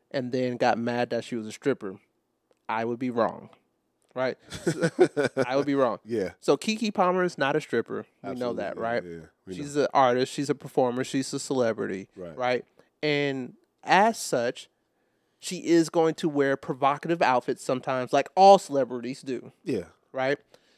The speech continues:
Speaker 1: She is going to interact provocatively with other celebrities, as all celebrities do.
Speaker 2: Right.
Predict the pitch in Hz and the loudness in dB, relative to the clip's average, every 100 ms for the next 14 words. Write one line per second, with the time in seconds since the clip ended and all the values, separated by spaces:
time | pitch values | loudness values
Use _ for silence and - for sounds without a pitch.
0 | _ - 190 175 180 170 - 160 185 185 | _ -4 -2 0 0 -2 -2 -4 -4 -4
1 | 208 - 196 170 - - - 156 160 190 | -6 -2 2 2 0 -18 -4 0 2 2
2 | 180 - 156 139 139 131 135 170 160 - | 0 -4 -4 0 -2 -2 -2 0 0 0
3 | 143 135 127 127 _ _ _ 214 202 - | -2 -2 -2 -10 _ _ _ 6 6 6
4 | 185 196 190 160 160 151 151 151 147 151 | 6 8 8 6 4 4 -4 -6 -6 -8
5 | 123 127 110 101 | -8 -10 -6 -6